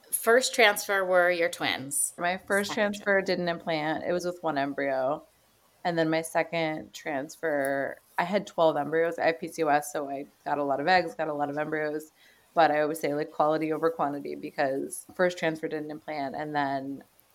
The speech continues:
Speaker 2: knowing they were not genetically tested, I said, "Can we increase the odds and put two in?" And they both stuck. <laughs>
Speaker 1: And so when you went back with those same embryos, they thawed them,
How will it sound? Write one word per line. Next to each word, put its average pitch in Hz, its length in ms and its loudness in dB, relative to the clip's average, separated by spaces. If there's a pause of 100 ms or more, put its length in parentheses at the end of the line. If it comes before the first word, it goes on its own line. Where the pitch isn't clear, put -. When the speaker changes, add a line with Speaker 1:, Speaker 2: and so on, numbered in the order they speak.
(680)
Speaker 2:
knowing 165 460 6
they 156 100 0
were 147 320 0 (140)
not 147 280 0
genetically 139 400 -4
tested, 139 600 -4
I 131 180 -2
said, 127 500 -2 (280)
"Can 143 240 -8
we 135 320 -6
increase - 500 -10
the 143 120 -4
odds 123 360 0
and 143 180 -10
put - 180 -12
two - 200 -8
in?" 117 440 -8 (120)
And 151 480 -8 (280)
they 185 120 -4
both 220 260 -4
stuck. 254 380 -2 (240)
<laughs> 208 80 -2 (840)
Speaker 1:
And 240 160 -4
so 240 220 6
when 220 220 4
you 233 100 4
went 240 240 2
back 202 460 2 (340)
with 196 180 -8
those 190 240 0
same 185 300 0
embryos, 170 800 0 (400)
they 180 480 2
thawed 175 460 0
them, 226 440 0